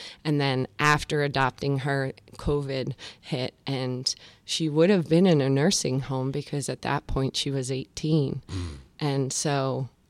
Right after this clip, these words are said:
Speaker 1: I'm just so grateful that all of that came together to provide her with a family, and w-, it's radically changed us as a family. Um,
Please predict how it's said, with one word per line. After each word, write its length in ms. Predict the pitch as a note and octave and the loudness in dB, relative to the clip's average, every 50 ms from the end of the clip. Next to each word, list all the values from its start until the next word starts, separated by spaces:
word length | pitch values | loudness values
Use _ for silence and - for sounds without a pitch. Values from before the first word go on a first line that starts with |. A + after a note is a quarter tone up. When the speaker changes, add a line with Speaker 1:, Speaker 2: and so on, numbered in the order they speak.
| _ _ - | _ _ 0
Speaker 1:
I'm 120 | D3+ D#3 | 2 2
just 180 | C3+ D3 C#3+ - - | 2 2 0 0 2
so 240 | - - D#3+ D3+ C#3+ | 2 4 4 4 2
grateful 760 | B2+ C#3 C3+ C3+ C#3 C#3 D#3 - - - - C#3 C3 B2+ B2+ A#2+ | 2 -2 -2 0 0 0 -2 -4 -6 -4 -2 -2 -2 -2 -2 -4
that 280 | C3 B2 A#2+ B2+ - - _ _ _ _ _ _ _ _ _ _ _ _ _ - | -4 -6 -6 -6 -8 -10 _ _ _ _ _ _ _ _ _ _ _ _ _ -6
all 200 | D#3 E3 F3 F#3+ | 0 2 2 4
of 100 | F3+ D#3+ | 4 4
that 220 | D#3+ A#2 B2 - | 4 2 2 2
came 260 | - - D3+ C#3+ C#3+ C3 | 2 2 4 4 4 2
together 580 | - C#3+ C3 - C3+ C#3+ C#3 C3+ C#3 C3+ C#3 | 0 -2 -2 0 2 2 2 2 2 0 0
to 540 | C3 - - - C#3+ C#3 C3+ C3 C3 C3 B2 - - - _ _ _ | -2 -2 -2 0 2 2 2 2 0 -2 -4 -8 -12 -20 _ _ _
provide 520 | - - C#3+ C3 B2+ C3 C#3 C3+ C#3 C3+ - | 0 0 2 2 2 2 2 2 2 0 -2
her 200 | - C#3 C#3 C3+ | -2 0 0 0
with 160 | C3+ C3 - | 0 -2 -2
a 80 | C3+ C3 | -4 -4
family, 540 | - - C3 C3 C3 C3+ C3 C3 C3 B2 | -2 0 0 2 4 4 4 2 2 0
and 260 | - C3+ C3 C3 B2+ - - - - - - - _ _ - | 2 2 2 2 2 0 -4 -12 -20 -20 -20 -20 _ _ -6
w-, 160 | D3 C#3 - - | -6 -4 -4 -4
it's 200 | D3 C#3 - C3+ | -4 -4 -2 0
radically 560 | D3 D#3 E3 F#3+ E3+ D3+ - D3 C#3+ C#3 C3+ | 2 4 4 4 4 2 0 -2 -2 0 2
changed 500 | - - C#3+ C#3 B2+ B2 C3 - - - | 2 4 4 4 4 2 2 0 0 0
us 260 | B2+ D3+ D3+ - - - | 0 0 0 0 -2 -2
as 240 | - D#3 D#3 D#3 C#3 | 0 2 2 2 0
a 60 | C#3+ | -2
family. 640 | B2+ - - C3 B2+ B2+ C3 C3 C3 B2+ C3 C3 C3+ C#3+ - _ - - | -4 -4 -4 -2 -2 -2 -2 -2 -4 -4 -4 -6 -8 -10 -14 _ -10 -6
Um, 460 | C3+ C3+ C3 B2+ - - C3 C#3 C3 | -4 -4 -4 -4 -4 -6 -6 -8 -10